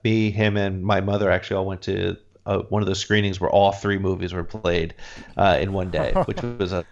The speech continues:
Speaker 1: a long, a much longer day than I thought it would be, but it
Speaker 2: Oh,
Speaker 1: was
Speaker 2: yes.
Speaker 1: great to do. Um, but what was cool was because I was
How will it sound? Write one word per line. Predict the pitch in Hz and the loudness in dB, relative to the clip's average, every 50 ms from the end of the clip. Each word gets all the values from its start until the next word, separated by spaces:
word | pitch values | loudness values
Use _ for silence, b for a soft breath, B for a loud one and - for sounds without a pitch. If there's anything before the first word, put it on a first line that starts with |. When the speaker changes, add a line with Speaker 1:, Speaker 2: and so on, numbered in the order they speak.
| - b b b b b b b b - | -16 b b b b b b b b 0
Speaker 1:
a | - | 0
long, | 117 117 120 131 135 139 139 151 - - | 2 4 4 6 6 6 6 4 2 -2
a | 113 | -4
much | 110 117 156 156 - - | -2 -2 -2 -2 0 -2
longer | 139 135 135 127 127 | -2 -2 0 -2 -2
day | 117 117 113 110 | 0 2 2 2
than | 107 104 104 95 | 2 0 -2 -4
I | 92 | -4
thought | - - 98 95 92 | -4 -4 -2 -2 -2
it | 85 78 | -2 -4
would | 80 80 78 | -6 -10 -10
be, | - 58 - | -10 -12 -6
but | - 107 | -4 -2
it | 113 113 | -2 -2
Speaker 2:
Oh, | |
Speaker 1:
was | 110 101 | -2 -4
Speaker 2:
yes. | - - | -2 0
Speaker 1:
great | 117 101 95 - | 0 0 0 -2
to | 92 | -6
do. | 85 78 76 65 - - _ B B B B B B | -10 -8 -8 -8 -10 -12 _ B B B B B B
Um, | - 117 117 107 104 104 107 110 b b b b b - | 2 4 6 6 4 2 0 -6 b b b b b 0
but | 127 131 | 0 2
what | 131 123 107 | 2 0 -4
was | 113 - | -8 -10
cool | - - 185 190 202 180 135 | -4 0 2 2 4 4 2
was | 113 104 104 101 104 | 2 2 0 -2 -4
because | - 110 107 - 135 143 | -6 -6 -2 -2 0 0
I | 143 | 0
was | 120 107 104 101 - - | -2 -2 -4 -6 -8 -12